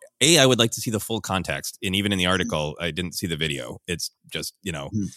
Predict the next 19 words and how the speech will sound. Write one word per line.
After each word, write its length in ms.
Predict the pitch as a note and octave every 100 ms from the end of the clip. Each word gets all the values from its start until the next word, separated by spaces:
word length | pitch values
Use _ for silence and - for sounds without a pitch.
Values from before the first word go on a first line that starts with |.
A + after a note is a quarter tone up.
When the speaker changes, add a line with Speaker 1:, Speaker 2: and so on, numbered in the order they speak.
| -
Speaker 2:
right. 120 | E2
Speaker 1:
it's 160 | F2 -
words 220 | G#2 F#2
on 80 | F#2+
a 40 |
paper. 260 | D#2 A2 F2+
And 160 | D#2 D#2+
so 260 | - D3+
much 240 | D3 A#2+ G#2
is, 280 | F#2+ E2+ -
is 200 | G#2+ -
communicated 760 | - F#2+ F#2+ F2+ - F2 D#2
by 220 | D2 D2+
the 240 | D2 D#2 D2+
tone. 540 | - - G#2+ D#2 C2+ - - _
And 160 | G2+ F#2+
sometimes 400 | D#3+ E3+ A2+ - -
actors 320 | - B2+ C#3+ A#2+
get, 180 | A2